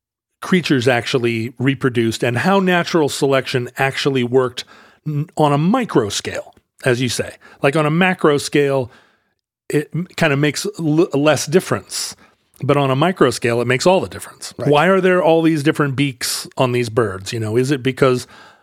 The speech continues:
Speaker 1: the bird that succeeds passes his genes intentionally on to his children?
Speaker 2: Do you think they had a, um,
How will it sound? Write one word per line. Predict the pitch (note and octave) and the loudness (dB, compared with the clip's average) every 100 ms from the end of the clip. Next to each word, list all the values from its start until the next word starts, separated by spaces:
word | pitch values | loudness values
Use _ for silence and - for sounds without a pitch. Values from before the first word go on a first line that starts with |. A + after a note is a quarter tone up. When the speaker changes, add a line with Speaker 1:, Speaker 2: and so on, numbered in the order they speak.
| _ - | _ -2
Speaker 1:
the | B2+ | -2
bird | A#2 C#3+ C#3 C#3 C3+ C3 B2 C3 _ _ _ _ | 0 2 4 4 0 -6 -14 -18 _ _ _ _
that | B2 C3 | -2 -2
succeeds | - B2 - - E3 D3+ C#3 B2 A2 - _ _ _ | -2 -6 -6 -4 -2 -2 -4 -6 -10 -14 _ _ _
passes | - D3 C#3+ D#3 B2 | 0 2 2 0 0
his | C3+ A2+ | -2 -2
genes | A#2+ C#3 C3+ | -2 -2 -4
intentionally | - C#3+ - - F#3 G3 - F#3 F#3+ G3 | 0 -2 -2 2 2 2 0 0 2 0
on | E3 E3 F3+ | 0 0 0
to | F3+ | 0
his | E3+ D#3 | 0 0
children? | F3+ F3+ G3 A3+ - _ _ - | -2 0 -2 -6 -12 _ _ -4
Speaker 2:
Do | E3+ | -2
you | |
think | E3 A#3 | 0 2
they | C#4+ | 2
had | A3+ A#3+ | 2 2
a, | A3 F#3 | 2 2
um, | D3 C3+ B2 | 0 0 -4